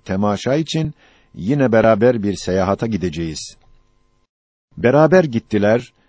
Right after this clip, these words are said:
birinci menzilde gördüler ki, kainatı istila eden dört hakikat-ı kutsiye, vahdeti bedahet derecesinde istilzam edip isterler. Birinci hakikat,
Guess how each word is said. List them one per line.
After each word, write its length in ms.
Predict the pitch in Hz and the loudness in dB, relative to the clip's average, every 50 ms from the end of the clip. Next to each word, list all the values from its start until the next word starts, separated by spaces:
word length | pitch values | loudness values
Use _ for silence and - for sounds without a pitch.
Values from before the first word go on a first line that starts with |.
| _ _ | _ _
birinci 440 | - 90 110 120 139 147 143 143 180 | -2 -2 0 2 2 0 2 2 2
menzilde 560 | 147 139 127 120 113 98 117 113 104 110 110 | 4 4 2 2 0 -2 -2 -2 0 0 0
gördüler 540 | 101 98 104 104 104 90 104 98 110 131 127 | 2 2 2 2 2 2 0 2 2 0 -2
ki, 300 | - - 95 90 85 - - _ _ _ _ _ _ _ - - | -4 -6 -6 -6 -6 -8 -12 _ _ _ _ _ _ _ -6 -2
kainatı 520 | 92 101 110 117 123 131 135 139 - 180 | 0 0 2 2 2 0 0 0 -2 -2
istila 540 | 170 139 - - - 135 135 131 135 135 127 | -4 -4 -8 -6 -2 0 2 4 4 4 4
eden 440 | 123 110 123 123 120 113 101 90 90 | 4 2 2 2 0 -2 -4 -2 0
dört 220 | 131 156 - - | 0 0 0 -2
hakikat-ı 580 | 110 110 113 - 131 123 - 156 147 - 123 110 | -6 -6 -4 -4 -6 -4 -4 -4 -4 -4 -6 -6
kutsiye, 640 | - - 98 - - - 98 95 92 95 107 143 - _ _ _ _ _ _ _ | -6 -8 -10 -8 -8 -6 -2 0 0 0 -2 -4 -8 _ _ _ _ _ _ _
vahdeti 680 | 58 78 104 113 110 - 127 127 - - 156 156 127 | -6 -2 -2 -2 -2 -2 -2 -2 -2 -2 -4 -2 0
bedahet 500 | 120 117 104 123 123 117 127 160 156 - | 0 0 2 2 2 2 0 -2 -2 -2
derecesinde 600 | 135 127 123 113 107 117 107 - 117 113 107 110 101 | 0 0 0 0 -2 -4 -4 -4 -2 0 0 0 -2
istilzam 640 | 104 - - - 107 98 92 92 113 123 120 107 | -2 -8 -6 -6 -6 -4 -2 0 0 0 2 0
edip 280 | 101 85 117 117 - - - - | -2 -2 -4 -4 -4 -4 -6 -6
isterler. 760 | 104 - - - 92 92 90 87 87 95 92 80 - - - _ _ _ _ _ _ _ _ _ _ _ _ _ _ _ _ _ _ _ _ _ _ _ _ _ _ - | -10 -12 -8 -6 -4 -4 -4 -2 -2 -4 -4 -4 -8 -14 -20 _ _ _ _ _ _ _ _ _ _ _ _ _ _ _ _ _ _ _ _ _ _ _ _ _ _ -18
Birinci 480 | 95 95 123 139 139 156 160 156 185 185 | -6 -2 0 0 2 0 0 0 2 0
hakikat, 680 | 151 120 101 - 110 95 - 98 92 - - - | 0 0 -2 -4 -6 -4 -2 -4 -4 -4 -8 -16